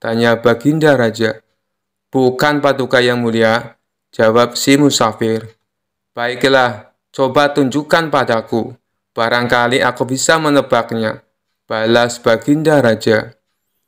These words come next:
Kemudian si musafir membuat garis lingkaran dengan menggunakan tongkatnya.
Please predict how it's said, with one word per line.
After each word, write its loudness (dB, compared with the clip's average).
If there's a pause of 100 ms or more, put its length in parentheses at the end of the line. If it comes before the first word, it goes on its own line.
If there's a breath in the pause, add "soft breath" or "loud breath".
(160)
Kemudian 2
si 0
musafir 2
membuat 0
garis 0
lingkaran 0
dengan 2
menggunakan 0
tongkatnya. -2